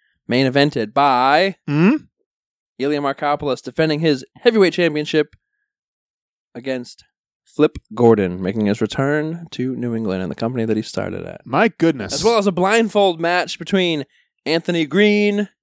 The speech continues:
Speaker 1: and Cam Zagami.
Speaker 2: Uh-oh.
Speaker 1: And the New England title match,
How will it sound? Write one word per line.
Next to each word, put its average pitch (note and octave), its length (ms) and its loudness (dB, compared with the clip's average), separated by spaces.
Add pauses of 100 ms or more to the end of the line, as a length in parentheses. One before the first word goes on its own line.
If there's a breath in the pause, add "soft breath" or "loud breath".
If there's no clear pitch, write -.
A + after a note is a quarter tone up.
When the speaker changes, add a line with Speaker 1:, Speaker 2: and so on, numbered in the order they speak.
(340)
Speaker 1:
and C3 200 -6
Cam C#3+ 320 -2
Zagami. C#3+ 720 2
Speaker 2:
Uh-oh. D#3 360 2 (220)
Speaker 1:
And E3+ 280 4
the F3 80 2
New F3 180 4
England F#3+ 300 2
title F#3+ 280 6
match, G3 640 2